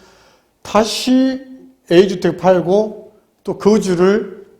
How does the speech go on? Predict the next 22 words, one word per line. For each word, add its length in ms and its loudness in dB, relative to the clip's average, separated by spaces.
B주택에 500 -6
하면 340 -6
이때부터 380 -4
이때까지 840 -10
또 100 -10
비과세 420 0
해준다는 460 -12
거죠. 460 -16
자, 460 -4
마지막에는 840 0
어차피 680 -4
일 80 -4
주택이 280 -6
남아서 720 -6
비과세를 540 -6
해주다 360 -10
보니까 800 -14
임대사업자들 2250 0
혜택이 760 -10
너무나 360 0
많다라는 520 -8
거예요. 420 -20